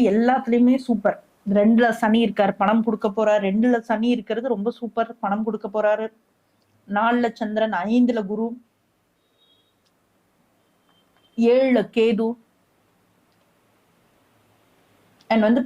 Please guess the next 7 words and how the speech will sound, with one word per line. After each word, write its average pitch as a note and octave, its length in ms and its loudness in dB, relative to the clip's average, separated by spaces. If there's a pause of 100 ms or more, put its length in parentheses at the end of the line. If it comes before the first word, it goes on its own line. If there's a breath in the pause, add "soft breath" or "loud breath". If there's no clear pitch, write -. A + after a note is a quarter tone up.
பதினொன்னுல B3 500 4 (120)
சூரியன், C4 500 2
புதன், B3 300 -2
செவ்வாய், A3+ 400 -2
சுக்கிரன். A3+ 360 -2
பதினொன்னுல B3 520 2
இத்தனை A3+ 220 -2